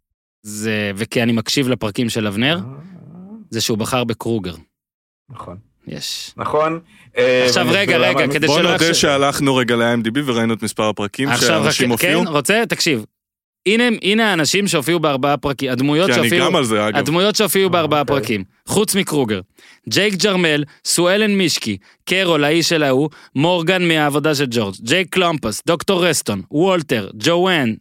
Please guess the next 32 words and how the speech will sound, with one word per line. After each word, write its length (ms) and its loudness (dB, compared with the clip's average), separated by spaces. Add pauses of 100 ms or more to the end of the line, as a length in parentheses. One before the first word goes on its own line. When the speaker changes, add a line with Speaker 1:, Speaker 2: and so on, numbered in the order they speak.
(160)
Speaker 1:
דוריס, 560 0 (380)
אה, 260 2
הרספשניסט, 760 0
סבבה, 360 2
הגיוני 280 2
שהוא 140 -2
לא 40 2
יבחר 300 -2
בה, 140 2 (440)
דוקטור, 520 0
אה, 480 2 (180)
וקסלר, 540 2 (400)
או 320 2
וקסלר, 420 2 (600)
פאפי, 460 2 (260)
שאגב, 500 0
פאפי 300 2
זה 100 2 (120)
כן 260 0
אפשרות 320 0
שאבנר 300 2
יבחר 360 -2
בו, 200 2
Speaker 2:
נכון. 140 -8
Speaker 1:
ממש 360 2
אפשרות 360 -2
שאבנר 220 0
Speaker 2:
נכון. 140 0
Speaker 1:
יבחר 180 0
בו, 200 0 (300)
ש-, 200 -4 (360)
ופינג. 480 0